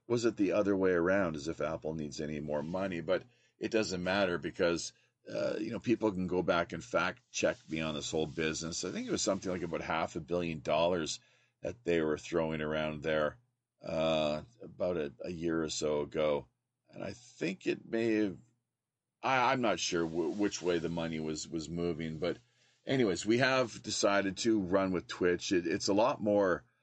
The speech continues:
uh, seems like it's got a lot more going for it than D Live. There's no digital currency, uh, that I can see at present, at least, whereas D Live does have the, the Lino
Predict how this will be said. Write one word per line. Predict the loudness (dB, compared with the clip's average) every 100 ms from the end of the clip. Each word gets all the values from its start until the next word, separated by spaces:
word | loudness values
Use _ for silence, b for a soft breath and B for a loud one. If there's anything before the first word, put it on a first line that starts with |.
| _ _ -2
uh, | 2 2 2
seems | 0 -2 -2
like | -2
it's | -4 0
got | 2
a | 4
lot | 2
more | 0
going | -4 -2 -2 -2
for | 0 2 2
it | 0
than | -6 -8 -12 _ _
D | 0 2 2
Live. | 2 0 0 0 -2 -6 -8
There's | -8 -2
no | 0 0
digital | 0 -2 -2 0 2 0 -4 _ _ _ _
currency, | -8 -2 0 0 -2 -2 0 0 -2 _ _ _ _ _
uh, | -2 -2 0
that | 0 0 -4
I | -6
can | -4 -4 -4 -8
see | -8 -2 0 0 -2 -6 -8
at | -8 -8 _ -6
present, | 0 0 0 -6 -6
at | -6
least, | -4 -4 -4 -8 -12 _
whereas | -2 -2 -2 -4 -10
D | -10 -6 -4
Live | -2 -4
does | -2 -2 -4
have | -6 -4 -6 -6
the, | -6 -6 -6 -12 _ _ _ -8
the |
Lino | -4 -2 -2 0 0 -2